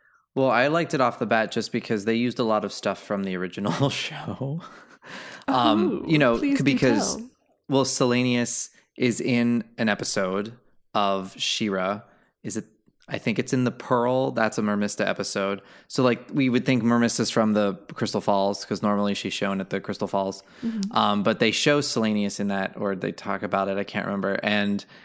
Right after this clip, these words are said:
Speaker 1: uh, it's, but it's underwater. It's not, like, a thing with the gate and, like, above the sea and all that stuff. Um, and back in the original, the first time we met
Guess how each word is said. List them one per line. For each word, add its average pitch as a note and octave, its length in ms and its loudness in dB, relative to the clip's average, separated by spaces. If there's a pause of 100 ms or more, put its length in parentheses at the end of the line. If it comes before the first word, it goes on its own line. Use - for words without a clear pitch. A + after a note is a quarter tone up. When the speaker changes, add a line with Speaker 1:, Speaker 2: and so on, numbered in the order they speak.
(180)
Speaker 1:
uh, F#2+ 400 2
it's, G#2 260 -4
but D3+ 180 2
it's D#3 120 2
underwater. A2 640 4
It's G2+ 180 -2
not, A#2 180 4
like, G#2+ 200 2
a G#2+ 80 2
thing G#2+ 260 -2
with G#2 140 -4
the G#2 80 -2
gate G2 420 -2
and, G2+ 140 -4
like, F#2+ 180 -6
above G2 440 -2
the F#2+ 100 -6
sea F#2 400 -8
and F2+ 100 -8
all E2 140 -6
that C#2+ 160 -10
stuff. - 360 -10 (540)
Um, G2+ 460 0
and C#3+ 580 2 (300)
back B2 180 2
in B2+ 80 2
the A2+ 140 4
original, G#2+ 680 0 (320)
the A#2 160 4
first C3 300 2
time B2 160 2
we A#2+ 80 2
met G#2+ 280 2